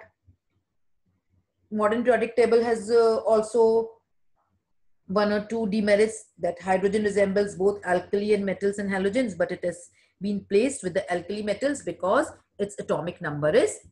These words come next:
one. So hydrogen has been given the position in, uh,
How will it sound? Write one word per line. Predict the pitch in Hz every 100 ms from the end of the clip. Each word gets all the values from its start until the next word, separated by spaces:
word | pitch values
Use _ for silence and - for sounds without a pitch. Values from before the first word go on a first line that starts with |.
| -
one. | 190 160 - _ _
So | - 233 320 - _ -
hydrogen | 165 160 185 170 214 196
has | 185 190 -
been | 208 247 - _ _ _ 165
given | 180 240 - - _ -
the | 175 247 480 - _ _ _ _ _ _ _ _ _ _ _ _ _ _ _ _ -
position | 208 190 196 277 -
in, | 226 233 440 _ _ _ _ _ _
uh, | 165 147